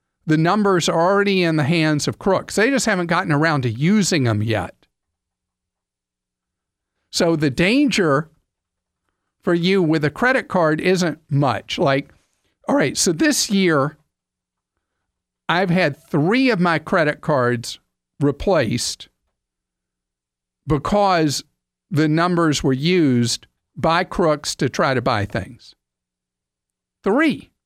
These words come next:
just this year. And what's happened to me is not particularly unusual. So here's the difference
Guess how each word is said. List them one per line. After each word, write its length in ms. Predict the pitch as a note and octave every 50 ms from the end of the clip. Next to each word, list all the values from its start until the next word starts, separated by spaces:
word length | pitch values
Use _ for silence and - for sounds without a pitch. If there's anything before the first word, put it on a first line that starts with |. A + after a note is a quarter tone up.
| _ _ _ _ _ _ _ _
just 300 | - - B3+ D4 C4+ -
this 240 | - D4 C#4+ - -
year. 360 | B3+ C#4+ D#4 D4 A#2+ F#2 - _ _ _ _ _ _ _ _ _ _ _ _ _ _ _ _ _ _ _ _ _ _ -
And 460 | - E3 F3 E3+ E3 E3 D#3+ D3+ - -
what's 240 | - - F3+ F#3+ -
happened 300 | G#3 A3 G#3+ F#3 G3+ F#3
to 60 | F3+
me 220 | F#3 G3+ A#3 A#3 G#3+
is 160 | F3 D3 C#3+
not 300 | E3 E3+ F#3+ G#3+ A3+ -
particularly 560 | - E3+ D#3 - F#3 E3 - F#3+ D3+ C#3+ C#3+
unusual. 760 | C3 B2 B2 B2+ D#3+ A#3 B3+ A3 E3 - C#3 G2+ G#2 - _ _ _ _ _ _ _ _ _ _ _ _ _ _ _ _ _ _ _
So 160 | - - F3
here's 380 | D3+ - A3 C4 D4+ D#4+ C4+ -
the 100 | - F3
difference 720 | C3+ - F#3+ G3+ A3+ G#3+ - G#3 E3+ D3 C#3+ - - -